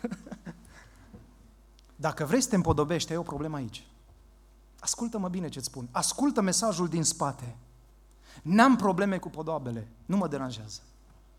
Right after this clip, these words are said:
Însă mă deranjează când inima ți este legată de ele. Și cei mai mulți au probleme cu asta.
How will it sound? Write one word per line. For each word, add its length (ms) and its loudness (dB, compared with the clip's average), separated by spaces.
Însă 200 0
mă 100 -6
deranjează 480 -4
când 260 -8
inima 360 -4
ți 100 -8
este 200 -6
legată 320 -16
de 160 -20
ele. 160 -20
Și 160 -12
cei 640 0
mai 460 -4
mulți 580 -10
au 160 -6
probleme 400 -14
cu 140 -18
asta. 300 -18